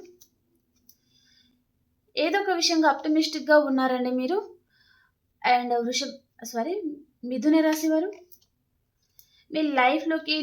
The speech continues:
న్యూ లవ్ వస్తుంది, లేదా కొంతమందికి మీ పాస్ట్ పర్సనే మీకు ప్రపోజ్ చేయడం జరుగుతుందన్నమాట. And కర్కాటక రాశి వారు, ఈరోజు మీరు చాలా హార్డ్ వర్క్ చేస్తూ ఉంటారండి. And సింహరాశి వారు,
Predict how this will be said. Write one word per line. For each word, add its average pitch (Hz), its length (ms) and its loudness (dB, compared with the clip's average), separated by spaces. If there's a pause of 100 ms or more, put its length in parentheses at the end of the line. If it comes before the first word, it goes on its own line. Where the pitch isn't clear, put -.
న్యూ 285 160 -4 (100)
లవ్ 269 180 -2
వస్తుంది, 269 400 -6 (120)
లేదా 262 200 0 (160)
కొంతమందికి 262 640 -6
మీ 427 60 -6 (100)
పాస్ట్ 269 360 0
పర్సనే 277 360 -2
మీకు 320 160 -4 (100)
ప్రపోజ్ 262 420 -2
చేయడం 262 220 -4 (100)
జరుగుతుందన్నమాట. 233 720 -4 (1000)
And 233 140 -2 (140)
కర్కాటక 262 500 -6
రాశి 254 280 -6
వారు, 285 220 -6 (1080)
ఈరోజు 302 340 0
మీరు 262 200 -4
చాలా 254 260 0
హార్డ్ 233 280 2
వర్క్ 262 200 -8
చేస్తూ 240 260 -4 (120)
ఉంటారండి. 233 500 -2 (1080)
And 220 140 -4 (120)
సింహరాశి 262 560 -4
వారు, 302 200 -4